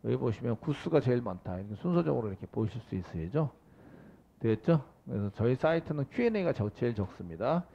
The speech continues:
Q and A, Q and A, 저 질문이 별로 없는 과묵한, 과묵한 회원들로 구성이 되어져 있는, 아, 이런 사이트에 해당이 됩니다.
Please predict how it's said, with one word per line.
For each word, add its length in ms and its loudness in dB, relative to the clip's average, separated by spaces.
Q 100 0
and 140 0
A, 540 -2
Q 120 0
and 120 0
A, 180 0
저 140 0
질문이 400 4
별로 260 4
없는 180 0
과묵한, 720 -2
과묵한 500 2
회원들로 480 4
구성이 380 2
되어져 400 -2
있는, 240 -6
아, 460 -6
이런 220 -2
사이트에 400 -2
해당이 220 0
됩니다. 320 -10